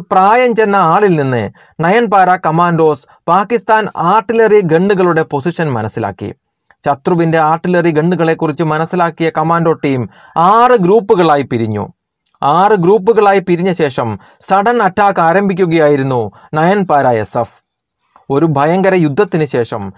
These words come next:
പെൻസിൽ സെൽ എക്സ്പ്ലോസീവ് ഉപയോഗിച്ച് കമാൻഡോസ് പാകിസ്ഥാന്റെ ആർട്ടിലറി ഗണ്ണുകൾ മുഴുവനായി നശിപ്പിച്ചു. ഈ ഏറ്റുമുട്ടലിൽ പാകിസ്ഥാന്റെ അനേകം സൈനികർ കൊല്ലപ്പെടുകയും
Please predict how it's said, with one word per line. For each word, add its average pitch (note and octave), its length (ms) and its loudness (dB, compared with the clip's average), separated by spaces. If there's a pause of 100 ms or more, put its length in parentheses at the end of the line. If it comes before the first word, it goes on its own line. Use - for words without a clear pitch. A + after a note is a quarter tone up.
പെൻസിൽ A#3 420 0
സെൽ A3 320 0
എക്സ്പ്ലോസീവ് G3+ 680 0
ഉപയോഗിച്ച് C3+ 640 -2 (320)
കമാൻഡോസ് G3 640 0
പാകിസ്ഥാന്റെ F3+ 640 0
ആർട്ടിലറി F#3+ 640 0
ഗണ്ണുകൾ D#3+ 440 0
മുഴുവനായി D#3 600 0
നശിപ്പിച്ചു. A2 640 -8 (400)
ഈ F#3 160 2
ഏറ്റുമുട്ടലിൽ D3+ 680 -2 (280)
പാകിസ്ഥാന്റെ F#3+ 680 0
അനേകം G3 640 0
സൈനികർ F#3 440 -2
കൊല്ലപ്പെടുകയും C#3+ 800 -2